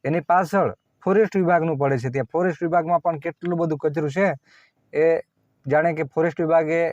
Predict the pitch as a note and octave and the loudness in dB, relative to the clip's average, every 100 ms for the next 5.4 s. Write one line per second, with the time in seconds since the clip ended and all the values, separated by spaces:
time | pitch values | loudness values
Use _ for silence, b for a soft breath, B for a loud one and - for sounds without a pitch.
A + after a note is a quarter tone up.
0 | - C3+ F3 A3+ G3 F3 C3 F#2 _ _ | -6 0 2 4 4 2 0 -4 _ _
1 | b b b - - - E3+ A3 A#3+ F3 | b b b -18 -16 -2 2 4 4 2
2 | G3 F3+ F#3+ F3 F3 G#3 A#3+ F#3 - E3 | 2 4 4 4 4 4 4 -2 -2 4
3 | F3 E3+ A2+ - _ _ _ _ _ _ | 4 4 0 -6 _ _ _ _ _ _
4 | _ _ _ - D#3+ D#3+ G#3+ G3+ F#3 F3 | _ _ _ -2 0 2 2 4 4 4
5 | E3+ C#3+ G#2+ | 4 2 -4